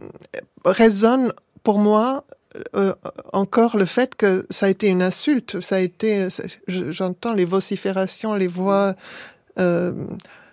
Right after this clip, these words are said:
euh, et, et j'ai l'impression de ne pas pouvoir l'utiliser, euh,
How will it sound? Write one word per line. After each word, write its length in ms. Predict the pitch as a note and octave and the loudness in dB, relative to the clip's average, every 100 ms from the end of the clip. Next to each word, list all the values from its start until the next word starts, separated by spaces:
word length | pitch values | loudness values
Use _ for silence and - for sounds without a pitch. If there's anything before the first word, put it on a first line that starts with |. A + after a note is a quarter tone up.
| _ - - - | _ -20 -14 -6
euh, 460 | - F3 F3 E3+ - - - - - _ _ _ | -2 0 0 -2 -6 -12 -16 -18 -20 _ _ _
et, 1200 | G3 G3 F#3 F3+ F3+ F3 F3+ E3+ - - - - - - _ - - - - - G1+ - - G2 B2 | 4 6 6 6 4 2 0 -4 -6 -8 -10 -12 -16 -18 _ -20 -20 -20 -20 -20 -20 -20 -20 -10 -2
et 100 | F#3 | 2
j'ai 180 | F#3+ | 4
l'impression 500 | F#3+ G3 G#3+ - B3+ | 4 4 2 -2 -4
de 100 | B3+ | -2
ne 140 | G3 G3 | 0 2
pas 180 | G#3+ A3+ | 4 2
pouvoir 560 | - A3 G3+ A3 G#3 | 2 -4 0 2 2
l'utiliser, 800 | G3+ G3+ G3+ G3 G3+ F#3+ A3 A3+ | 0 -2 0 2 2 2 2 2
euh, 380 | G3+ F#3+ F3+ | 2 0 0